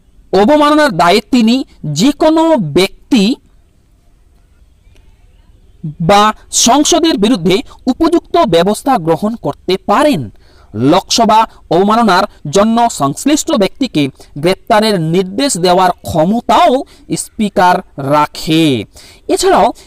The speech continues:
স্পিকারের অনুমতি ছাড়া লোকসভার কোনো সদস্যকে পার্লামেন্টের ভেতরে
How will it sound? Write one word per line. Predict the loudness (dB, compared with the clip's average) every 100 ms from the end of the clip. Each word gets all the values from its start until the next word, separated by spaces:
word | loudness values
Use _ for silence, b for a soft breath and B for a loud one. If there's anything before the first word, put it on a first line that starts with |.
| -6 -6
স্পিকারের | 0 0 2 2 2 0 0
অনুমতি | 2 2 0
ছাড়া | -2 -2 -2 -4 b -2
লোকসভার | 0 0 -2 -2 0 -2 -2
কোনো | 0 0
সদস্যকে | -2 -4 -2 -2 -2 -2 -2 -4 -4 b -8
পার্লামেন্টের | -2 0 2 0 0 -2 -2 -2
ভেতরে | -4 -2 -2